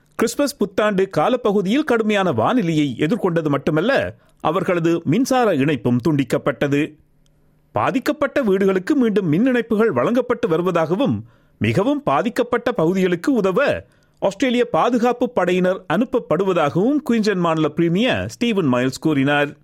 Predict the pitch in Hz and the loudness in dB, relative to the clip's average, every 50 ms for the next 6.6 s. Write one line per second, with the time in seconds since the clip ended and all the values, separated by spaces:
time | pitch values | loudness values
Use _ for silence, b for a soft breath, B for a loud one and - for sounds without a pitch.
0 | _ _ _ _ _ _ _ _ _ _ _ _ _ _ _ _ _ _ _ _ | _ _ _ _ _ _ _ _ _ _ _ _ _ _ _ _ _ _ _ _
1 | b b b b b b b b b b - 240 262 294 285 294 302 294 220 180 | b b b b b b b b b b -4 -2 0 0 0 0 0 0 0 0
2 | 214 214 - 269 - 240 220 214 202 208 202 196 190 208 254 285 269 220 185 156 | 0 0 -2 -2 0 2 2 2 2 2 0 0 2 2 2 2 2 2 2 2
3 | 139 147 185 214 - 240 220 202 202 190 185 180 202 285 285 - - - 127 127 | 2 0 0 0 0 0 0 2 0 0 0 0 0 0 -2 -4 -4 -2 0 0
4 | 170 233 269 277 220 165 185 220 220 226 208 202 208 202 190 - - 220 214 - | 0 0 0 0 0 0 0 0 0 0 0 2 2 0 0 -2 -4 -6 -4 -2
5 | 110 107 208 185 - - 233 226 226 220 - 240 226 220 208 208 208 202 202 202 | -2 -2 -2 -2 -2 -2 -2 -2 -2 -2 -2 -2 0 0 0 0 2 2 2 2
6 | 185 180 165 165 165 165 - 311 294 180 104 104 | 2 2 2 0 -2 -2 -2 0 0 0 0 -4